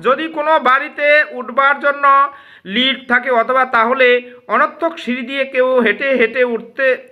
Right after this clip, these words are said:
উঠবে কেন? সব কিছুই শ্রীকৃষ্ণের শক্তিতে আশ্রয় করে আছে। সুতরাং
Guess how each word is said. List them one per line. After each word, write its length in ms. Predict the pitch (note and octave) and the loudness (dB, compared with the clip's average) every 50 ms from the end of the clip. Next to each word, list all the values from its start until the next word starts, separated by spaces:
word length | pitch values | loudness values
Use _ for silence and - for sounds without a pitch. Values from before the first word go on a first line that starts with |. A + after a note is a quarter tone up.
| _ | _
উঠবে 440 | G#3+ A#3 G#3+ - G#3 C#4 C#4 C4+ G#3+ | -6 -6 -6 -4 -4 0 2 2 0
কেন? 400 | - - G#3+ G#3+ G#3+ F#3+ D3+ B2+ - - - _ _ _ _ _ _ _ G#4+ F#4 F4+ F4 | 0 0 -2 -2 0 -2 -2 -4 -8 -14 -20 _ _ _ _ _ _ _ -18 -16 -14 -4
সব 280 | - - E4 B3 - - - | 0 2 2 2 2 0 -2
কিছুই 300 | - E4+ E4 E4 E4 E4 | -6 -8 -6 -4 -4 -4
শ্রীকৃষ্ণের 580 | - - - D4+ - - F#4+ - - D#4 D4 C#4 | -6 -6 -10 -8 -6 -6 -8 -6 -2 0 0 0
শক্তিতে 560 | C#4 - B3+ B3+ B3 - - C#4+ C#4 D4 C#4+ | 0 -2 -4 -4 -4 -8 -12 -12 -4 -2 0
আশ্রয় 520 | C4+ B3 A#3+ A#3 - - - B3+ B3+ B3 | 2 2 0 -2 -6 -8 -4 -2 -2 -2
করে 180 | A#3 A#3+ A3+ G#3+ | 0 0 0 0
আছে। 240 | G#3 F#3+ G3 F#3+ D#3+ | 0 -2 -4 -8 -10
সুতরাং 500 | - A#3 A#3+ C#4+ C#4 C#4 B3+ G3+ D3+ | -10 -8 -4 0 2 2 2 2 0